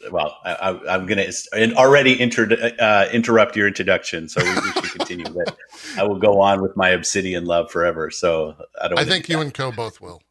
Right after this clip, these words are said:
Speaker 2: So I'm just, I'm
Speaker 1: Yeah.
Speaker 2: just gonna to interject here, uh, and we'll, we'll jump into the interview. Uh, the last time I think we spoke was around, uh, last October, right before you guys were getting ready to launch the consoles.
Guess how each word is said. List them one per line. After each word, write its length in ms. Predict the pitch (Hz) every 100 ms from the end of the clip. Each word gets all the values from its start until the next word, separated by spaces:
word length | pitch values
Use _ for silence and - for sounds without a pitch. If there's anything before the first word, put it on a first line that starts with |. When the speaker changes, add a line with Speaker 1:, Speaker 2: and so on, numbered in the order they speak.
| -
Speaker 2:
So 360 | - 92 85 _ -
I'm 120 | 117
just, 180 | 127 117 -
I'm 80 | 120
Speaker 1:
Yeah. 60 |
Speaker 2:
just 200 | 127 -
gonna 360 | 131 120 110 107 _ -
to 280 | 120 117
interject 500 | 135 127 104 120 - 117
here, 200 | 107 - _ _ - -
uh, 380 | 127 127 123 131
and 140 | 147
we'll, 180 | 147 156
we'll 120 | 156
jump 320 | 131 156 147
into 160 | 147 131
the 120 | 127
interview. 380 | 123 127 110 104 - -
Uh, 280 | 135 139 143
the 100 | 160
last 320 | 185 220 -
time 160 | 233
I 60 | 226
think 280 | - 208 202
we 120 | 196
spoke 560 | - - 190 165 151 -
was 580 | 123 131 135 143 131 117 -
around, 720 | 127 139 143 156 156 151 139
uh, 420 | 139 143 147 143
last 280 | 143 151 -
October, 540 | 151 - 208 208 147 147
right 180 | 151
before 220 | - 165 156
you 60 |
guys 160 | 156 135
were 60 | 139
getting 140 | 151
ready 120 | 147
to 40 | 143
launch 240 | 143 143
the 80 | -
consoles. 680 | - 165 - 117 95 -